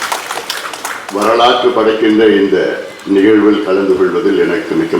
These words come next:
மகிழ்ச்சி. பேரறிஞர் ஐயா ஆணைமுத்து அவர்களுடைய நூற்றாண்டு விழா, இது உண்மையிலே தமிழக அரசு இந்த விழாவை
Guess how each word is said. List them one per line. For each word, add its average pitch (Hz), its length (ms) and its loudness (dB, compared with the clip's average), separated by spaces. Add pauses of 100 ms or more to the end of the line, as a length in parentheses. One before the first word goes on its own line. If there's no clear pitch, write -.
மகிழ்ச்சி. - 380 -2 (2250)
பேரறிஞர் 123 680 4 (160)
ஐயா 104 260 2 (680)
ஆணைமுத்து 113 540 2 (400)
அவர்களுடைய 101 480 2
நூற்றாண்டு 123 640 2
விழா, 95 280 2 (2500)
இது 147 180 2
உண்மையிலே 160 520 6 (1300)
தமிழக 151 400 6 (120)
அரசு 139 280 2 (140)
இந்த 110 180 4
விழாவை 110 380 4